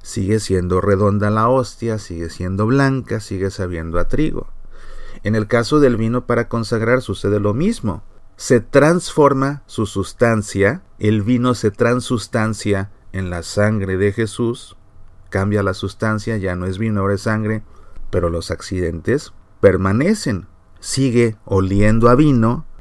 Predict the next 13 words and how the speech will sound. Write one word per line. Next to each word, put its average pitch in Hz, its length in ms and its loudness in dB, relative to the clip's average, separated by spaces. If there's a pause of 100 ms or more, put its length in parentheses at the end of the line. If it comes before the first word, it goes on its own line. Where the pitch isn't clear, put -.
sigue 113 440 2
viéndose 131 680 4
como 101 280 0
vino, 123 520 0 (220)
sigue 113 360 0
sabiendo 123 640 2
a 120 60 4
vino, 120 320 0
incluso 120 640 0 (200)
consumido 95 500 0
en 127 100 0
exceso, 107 640 0 (240)
embriaga. 98 640 0